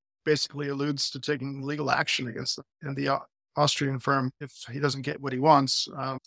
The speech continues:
and it appears to be that the Austrians disappear from the scene. And it seems like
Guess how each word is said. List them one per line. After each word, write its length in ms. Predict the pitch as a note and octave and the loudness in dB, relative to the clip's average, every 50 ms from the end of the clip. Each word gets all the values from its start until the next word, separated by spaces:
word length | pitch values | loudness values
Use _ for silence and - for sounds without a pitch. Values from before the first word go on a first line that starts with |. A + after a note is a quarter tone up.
| _ - | _ 0
and 140 | E3 D3 C#3+ | 2 4 4
it 100 | D3 C#3 | 6 4
appears 560 | C#3 A#2 - G3+ A3 A#3 A#3+ G3 F3+ - - - | 4 4 6 8 8 8 8 6 2 -2 -2 -2
to 80 | D3+ | 0
be 340 | C3 C#3 C#3+ C#3+ C#3 C#3 C#3+ - - D3 | 2 4 4 4 4 2 2 -2 -8 -8
that 180 | D3 D3 C3 - | -8 -8 -6 -2
the 240 | - D3 C3+ C3+ C#3+ | 0 0 0 0 0
Austrians 840 | C#3 D3 D3 C#3+ - - - C#3+ C#3 C#3 C3+ C3+ C3+ - - - - _ - C3+ | 2 4 4 4 4 0 -2 -2 -2 -2 -2 -2 -2 -2 -2 -2 -4 _ -6 -4
disappear 540 | C3 B2+ - - B2 - - C3+ C3+ B2 | 0 0 0 0 0 -2 -2 0 0 0
from 240 | A#2 - - C3 A#2+ | -2 -2 -2 -2 -2
the 60 | A#2 | 0
scene. 460 | A2+ - - G3 F3+ D#3 C#3+ C#3 C3 - _ _ _ _ - | 0 0 2 2 2 2 0 -2 -8 -12 _ _ _ _ -4
And 500 | D3 C#3+ C#3+ C#3 C#3 C3+ C#3 C#3+ C3+ B2 | 2 4 6 8 8 8 6 4 0 -2
it 60 | D3 | -2
seems 360 | - - F3+ E3+ D#3+ C#3+ B2 C#3+ | 0 2 4 4 4 4 4 4
like 260 | C#3+ C#3 C3+ - | 4 4 2 0